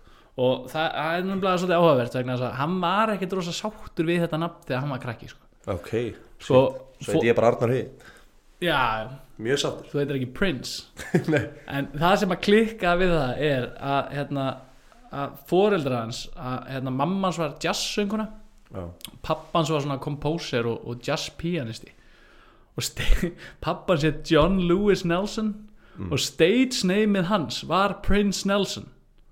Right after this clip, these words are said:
Speaker 2: Já.
Speaker 1: Hann var bara svo fokkin ánægð með stage nameið að hann bara skýrði krakkan
Speaker 2: <laughs>
Speaker 1: Prince Roger Nelson.
Speaker 2: Ok.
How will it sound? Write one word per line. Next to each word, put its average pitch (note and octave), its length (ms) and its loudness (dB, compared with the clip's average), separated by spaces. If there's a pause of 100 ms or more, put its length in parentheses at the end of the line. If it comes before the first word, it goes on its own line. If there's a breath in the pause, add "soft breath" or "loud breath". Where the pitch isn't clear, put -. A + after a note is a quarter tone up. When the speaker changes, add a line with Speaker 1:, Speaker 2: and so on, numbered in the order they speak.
(720)
Speaker 2:
Já. A2+ 280 -2
Speaker 1:
Hann D#3 200 -2
var F3+ 140 0
bara E3 180 0
svo D#3 140 -4
fokkin F3+ 400 -6
ánægð F3+ 240 2
með D3 160 -2
stage - 400 -4
nameið A#2 240 -2
að A2 80 -4
hann C#3+ 160 -2
bara C3 160 -4
skýrði F3+ 500 0
krakkan - 680 -2 (420 loud breath)
Speaker 2:
<laughs> - 400 -2
Speaker 1:
Prince A#3 400 8
Roger G3+ 400 4
Nelson. G3+ 460 -4 (240)
Speaker 2:
Ok. G2 240 -4